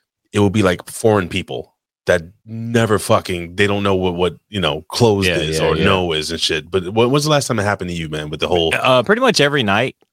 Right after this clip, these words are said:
Speaker 2: Um, so for some reason, Google thinks that we close at a time that we don't close. Like, we close earlier than what Google says, right?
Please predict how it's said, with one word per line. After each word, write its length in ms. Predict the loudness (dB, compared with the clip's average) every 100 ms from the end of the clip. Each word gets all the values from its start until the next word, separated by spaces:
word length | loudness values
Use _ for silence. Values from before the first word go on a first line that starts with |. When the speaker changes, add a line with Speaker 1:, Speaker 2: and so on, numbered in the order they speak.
| _
Speaker 2:
Um, 720 | 0 2 4 4 2 0 -4 -6
so 300 | 0 4 4
for 100 | 2 -2
some 240 | -2 0
reason, 420 | 0 0 0 0
Google 500 | 2 4 4 2 0 _ _ _ _ _
thinks 280 | -2 -2 -2
that 80 |
we 140 | -2 -2
close 340 | 0 0 2
at 80 | 0
a 40 | -2
time 240 | -2 -2
that 80 | -4
we 120 | -6
don't 220 | -6 -6
close. 380 | -4 -4 -4 -4
Like, 120 | -4 -2
we 60 |
close 260 | 0 0 0
earlier 360 | 0 0 2 0
than 100 | 0
what 160 | -2 -2
Google 240 | -4 -4
says, 340 | 0 0 2 0
right? 240 | 0